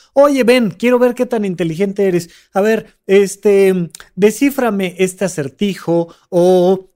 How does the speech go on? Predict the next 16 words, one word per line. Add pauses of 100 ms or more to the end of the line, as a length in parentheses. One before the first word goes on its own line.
ármate
este
rompecabezas",
o (280)
le
pones
un
problema
enfrente (340)
y
normalmente
ves
qué
tan
rápido
o